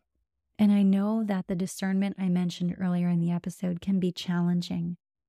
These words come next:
And it's not about getting it right one time and never having to learn that lesson again.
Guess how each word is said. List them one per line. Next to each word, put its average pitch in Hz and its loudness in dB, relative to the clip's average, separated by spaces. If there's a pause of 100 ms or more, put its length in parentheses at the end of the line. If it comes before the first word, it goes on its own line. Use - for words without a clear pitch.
(100)
And 202 2
it's - -4
not 240 0
about 277 -6
getting 202 0
it 190 -2
right 180 -2
one 185 0
time 190 -4
and 165 2
never 175 0
having 180 -2
to 185 -4
learn 180 0
that 175 0
lesson 175 -2
again. 170 0